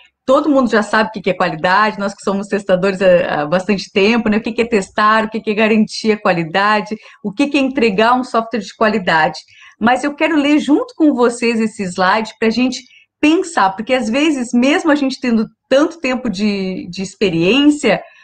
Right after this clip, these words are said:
é, num projeto corrido, a gente acaba um pouco esquecendo o foco principal. Então, vamos ler juntos. O que que é a qualidade de software que todo mundo fala?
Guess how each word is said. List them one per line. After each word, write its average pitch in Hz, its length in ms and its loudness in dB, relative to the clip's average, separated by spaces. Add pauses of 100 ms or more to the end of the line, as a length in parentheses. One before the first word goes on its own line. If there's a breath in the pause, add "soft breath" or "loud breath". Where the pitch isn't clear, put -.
(340 loud breath)
é, 208 180 4
num 269 220 6
projeto 262 520 2
corrido, 233 340 2
a - 20 2
gente 269 220 0
acaba 262 320 -2
um 262 100 -6
pouco 262 460 -2 (280 loud breath)
esquecendo 269 1000 0 (140)
o 247 60 -2
foco 247 420 0
principal. 220 800 0
Então, 247 220 0
vamos 285 240 2
ler 294 160 2
juntos. 180 400 -2 (400 soft breath)
O 208 80 -6
que 349 220 2
que 403 100 0
é 349 80 6
a 330 100 -4
qualidade 226 680 0
de 214 100 -6
software 214 500 0
que - 120 -12
todo 202 200 0
mundo 190 260 -2
fala? 147 500 -2